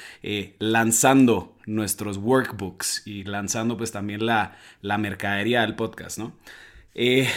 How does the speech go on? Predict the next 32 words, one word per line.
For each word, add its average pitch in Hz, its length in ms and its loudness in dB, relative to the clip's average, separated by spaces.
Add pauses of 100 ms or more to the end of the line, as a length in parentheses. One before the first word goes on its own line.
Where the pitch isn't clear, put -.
(180)
para 120 180 2
contarles 135 400 4
igual 135 220 6
un 151 40 4
poquito 147 360 2
más 139 360 4
de, 104 320 -2
de 98 200 -6
qué 139 140 6
es 135 100 4
lo 151 120 10
que 139 140 2
se 107 180 0
viene, 131 320 6
yo 123 120 6
sé 117 140 0
que 98 60 -2
ya 117 120 4
los 123 140 -2
estoy 113 540 0
atorando 113 640 2
de 120 80 4
demasiada 110 680 4
introducción, 107 920 0
pero 101 240 -4
quiero 120 280 2
que 131 100 -2
se 120 120 -2
emocionen 117 500 0
igual 110 240 -2
que 117 180 2
yo. 127 240 2